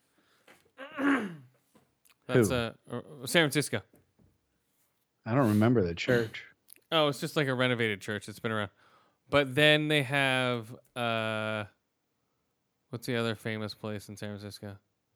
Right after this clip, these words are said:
Speaker 2: Uh, there's a lot of 'em. I mean, there's Fillmore, Warfield, Great American Music Hall,
Speaker 1: Yeah,
Speaker 2: but
Speaker 1: Fillmore. The Fillmore is really good.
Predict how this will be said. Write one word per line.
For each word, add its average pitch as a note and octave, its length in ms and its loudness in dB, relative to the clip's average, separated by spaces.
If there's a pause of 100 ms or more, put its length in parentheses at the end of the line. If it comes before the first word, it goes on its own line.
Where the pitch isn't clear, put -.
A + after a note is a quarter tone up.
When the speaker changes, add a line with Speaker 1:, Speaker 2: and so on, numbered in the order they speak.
(260)
Speaker 2:
Uh, G2+ 280 0 (540)
there's B2+ 200 4
a B2+ 60 4
lot B2 240 6
of G2 80 2
'em. G#2 160 4
I G2+ 60 2
mean, G2 200 0
there's F#2+ 280 -8
Fillmore, G2+ 460 -2
Warfield, F#2+ 540 0
Great F#2+ 160 2
American F#2+ 380 2
Music G2 300 0
Hall, F#2+ 100 2
Speaker 1:
Yeah, F#2 60 4
Speaker 2:
but F#2 140 0
Speaker 1:
Fillmore. C3 580 2
The G#2 100 -6
Fillmore C#3+ 580 0
is F#2+ 100 -8
really G#2+ 240 -4
good. F#2+ 180 -14